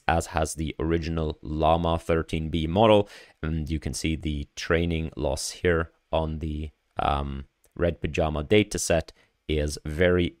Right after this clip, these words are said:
promising. So very predictably better than the smaller models, and that's what we want, just boring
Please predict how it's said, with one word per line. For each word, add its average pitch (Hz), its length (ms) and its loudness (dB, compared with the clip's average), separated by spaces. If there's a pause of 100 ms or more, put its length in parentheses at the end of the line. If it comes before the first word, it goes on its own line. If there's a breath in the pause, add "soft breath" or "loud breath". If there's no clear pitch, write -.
promising. 50 600 -2
So 71 160 0
very 95 360 6 (340 soft breath)
predictably 104 1080 6 (160)
better 117 560 4 (100)
than 87 440 0
the 85 60 0
smaller 92 440 2
models, 98 460 2 (300 loud breath)
and 76 580 -2 (100)
that's 90 260 2
what - 180 2
we 90 140 4
want, 76 280 -4
just - 300 -6
boring 101 580 4